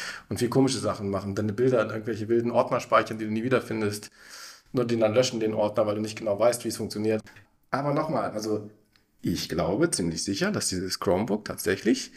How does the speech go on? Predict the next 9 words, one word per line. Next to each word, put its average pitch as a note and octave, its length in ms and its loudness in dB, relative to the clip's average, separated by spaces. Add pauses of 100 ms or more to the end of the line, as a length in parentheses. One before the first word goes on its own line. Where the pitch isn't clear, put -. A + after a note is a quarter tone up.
(300)
gar C#3 120 4
kein B2 140 2
Betriebssystem G#2+ 560 -2
mehr F#2 140 -2
hat, A3 180 -2
sondern A2+ 220 0
im A#2 100 0
Prinzip F3+ 540 -2 (840)
hochoptimierter C3 1200 0